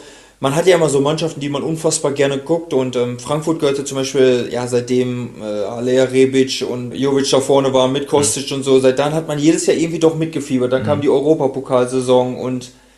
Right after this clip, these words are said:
Speaker 1: auch dieses Jahr die Champions League-Saison, aber jetzt in der Rückrunde, also für Frankfurt schaltet man nicht mehr unbedingt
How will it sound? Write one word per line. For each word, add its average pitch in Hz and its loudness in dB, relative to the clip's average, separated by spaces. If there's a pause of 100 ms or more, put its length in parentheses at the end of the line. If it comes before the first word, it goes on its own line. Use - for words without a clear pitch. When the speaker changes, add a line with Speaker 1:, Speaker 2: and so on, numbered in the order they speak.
(260)
Speaker 1:
auch 143 0
dieses 165 -4
Jahr 143 4
die 139 -4
Champions 156 0
League-Saison, 139 -4
aber 127 0
jetzt 131 0
in 151 -6
der 139 -2
Rückrunde, 165 -4
also 131 -2
für - -8
Frankfurt 156 -6
schaltet 143 -2
man 127 -8
nicht 151 -10
mehr 143 -4
unbedingt 143 -8